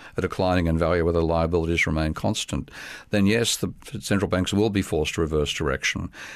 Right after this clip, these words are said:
And I've got a feeling it will start happening this year. Uh, first of all, the, the falling inflation we spoke about earlier will start to turn up in the data.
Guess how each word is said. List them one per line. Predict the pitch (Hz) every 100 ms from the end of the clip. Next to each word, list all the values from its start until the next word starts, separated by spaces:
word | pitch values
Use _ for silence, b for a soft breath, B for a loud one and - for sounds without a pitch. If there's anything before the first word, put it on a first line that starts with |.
| B -
And | 98
I've | 104
got | 101 92
a |
feeling | 95 92 92
it |
will | 85 101
start | - 78
happening | 82 80 85 80
this | 80 80 -
year. | 98 80 - 139 B B B -
Uh, | 85 80
first | - 101 -
of | 80
all, | 78
the, | 85
the | -
falling | 80 107 98 87
inflation | 80 87 87 - 82
we |
spoke | 80 - 82
about | 80 78 80
earlier | 87 82 78
will | 76
start | - 78 73
to | -
turn | 87 82
up | 76
in | 85
the | 80
data. | 85 73 78 107